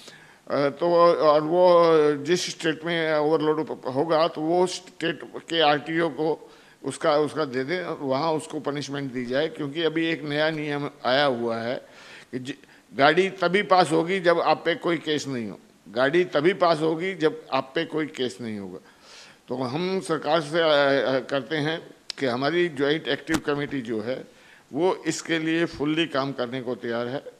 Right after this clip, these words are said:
सरकार का कितना सहयोग हमको मिलता है, हम इसके लिए कोशिश करेंगे कि गडकरी साहब से और, अ, जो भी इससे, अ, अ, कनेक्टेड लोग हैं उनसे मीटिंग करके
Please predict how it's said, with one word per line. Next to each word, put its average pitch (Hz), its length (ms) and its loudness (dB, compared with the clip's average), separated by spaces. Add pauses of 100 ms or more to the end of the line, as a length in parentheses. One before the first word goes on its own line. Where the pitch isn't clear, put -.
(160)
सरकार 143 520 -2
का 156 200 -2
कितना 156 420 -6
सहयोग 131 460 -2
हमको 131 260 -6
मिलता 131 300 -6
है, 143 260 -6 (440)
हम 156 180 -2
इसके 165 240 -2
लिए 165 240 0
कोशिश 143 500 -4
करेंगे 160 480 -2 (500)
कि 131 140 -2
गडकरी 139 420 -2
साहब 139 220 -4
से 147 180 0 (460)
और, 123 300 2
अ, 113 240 2
जो 120 220 -4
भी 151 180 -2
इससे, 139 480 -2
अ, - 220 -6
अ, 120 120 -8 (1160)
कनेक्टेड 160 460 0
लोग 156 240 2
हैं 151 60 0
उनसे 151 280 -4
मीटिंग 131 760 -4
करके 156 340 -4